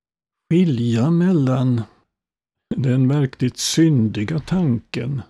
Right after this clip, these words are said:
och frestelsen att synda, att tänka fel. Det, det är liksom en hårfi-, hårfin sk-, skillnad där som kan vara svårt att, att, att reda ut.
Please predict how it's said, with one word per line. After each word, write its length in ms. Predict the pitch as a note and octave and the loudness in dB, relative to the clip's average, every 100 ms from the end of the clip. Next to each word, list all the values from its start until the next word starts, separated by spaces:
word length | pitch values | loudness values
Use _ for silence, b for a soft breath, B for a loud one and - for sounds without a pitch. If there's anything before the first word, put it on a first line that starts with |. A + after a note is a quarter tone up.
| _ _ _ _ - | _ _ _ _ -6
och 140 | B2+ | -6
frestelsen 1040 | - D3 E3+ - - - F#2+ - E3 E3 | -2 -2 -2 -4 -10 -8 -6 -2 0 0
att 440 | D3 C3 - - - _ _ _ _ _ - | -2 -4 -4 -16 -20 _ _ _ _ _ -6
synda, 640 | - D3+ C3 A2 A#2 - - _ _ _ _ _ _ A#2+ | 0 2 4 2 -2 -12 -18 _ _ _ _ _ _ -8
att 140 | - | -2
tänka 460 | C#3 C#3 A#2 - A2 | 2 2 2 0 -4
fel. 520 | - A2+ G2 C#3 C#3 - _ _ - | -2 -2 -4 -10 -14 -18 _ _ -10
Det, 180 | D3 D#3 | -6 -4
det 160 | D#3 | -2
är 40 | E3+ | 0
liksom 380 | E3+ - D#3 C#3+ | 0 -2 0 2
en 120 | D3+ | 2
hårfi-, 800 | C#3 G3 E3+ B2+ B2+ - E3+ C3 | 2 2 2 0 -4 -4 -4 -2
hårfin 840 | B2+ F#3 C#3+ A#2+ - D#3 F3 E3 | -2 -2 -2 -6 -4 -2 0 -2
sk-, 240 | - D#3+ - b b - | -2 -6 -8 b b -4
skillnad 420 | G3 E3+ B2+ C#3 | 0 2 2 0
där 220 | C3+ A#2+ | 0 -2
som 460 | A#2 D3 C#3 C#3 D#3 - - A3+ A3 - _ _ _ _ _ _ _ _ - | -2 -2 0 0 -2 -8 -18 -20 -20 -20 _ _ _ _ _ _ _ _ -6
kan 180 | D#3+ D#3 | -2 -2
vara 220 | E3 F#3+ | -2 -4
svårt 420 | - - C3+ A#2 | -4 -2 -2 -2
att, 60 | C#3 | -4
att, 680 | - D3+ D#3+ E3 F3 E3+ | -4 -6 -6 -6 -8 -6
att 280 | E3 D3+ D3 | -4 -2 -2
reda 280 | D3 C#3+ F3+ | 0 0 0
ut. 580 | C#3+ G2 F3 - - | -2 -2 -4 -6 -14